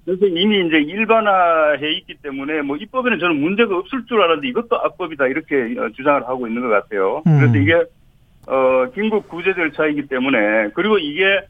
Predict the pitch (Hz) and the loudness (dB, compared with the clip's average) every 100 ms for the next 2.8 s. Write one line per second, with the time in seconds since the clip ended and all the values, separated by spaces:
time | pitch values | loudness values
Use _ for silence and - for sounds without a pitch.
0 | _ _ _ _ 123 123 120 120 117 117 | _ _ _ _ 0 2 2 2 0 0
1 | 113 113 - - 127 123 120 117 117 113 | -2 -6 -12 -12 -6 -4 -2 -2 -2 -4
2 | 110 - _ 147 143 - - | -8 -14 _ -4 -4 -2 -2